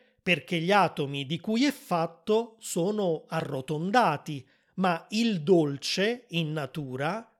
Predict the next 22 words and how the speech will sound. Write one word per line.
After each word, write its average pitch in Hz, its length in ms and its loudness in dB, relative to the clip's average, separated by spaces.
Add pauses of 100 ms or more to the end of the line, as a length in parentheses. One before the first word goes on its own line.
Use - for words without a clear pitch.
(160)
non 160 280 0
esiste. 110 800 -6 (960)
Ora, 208 460 4
Democrito 208 880 2
spiega 170 520 0
questa 214 420 -2
sua 185 320 0
teoria 180 640 2 (300)
parlando 175 680 0
di 165 180 -4
atomi 170 440 0
spigolosi 185 1160 2 (240)
e 190 180 2
arrotondati, 170 1120 2 (280)
e 226 200 -8
a 233 100 0
noi 226 500 2
la 180 180 2
cosa 190 500 2
può 196 200 0
far 180 280 0
sorridere. 151 920 -2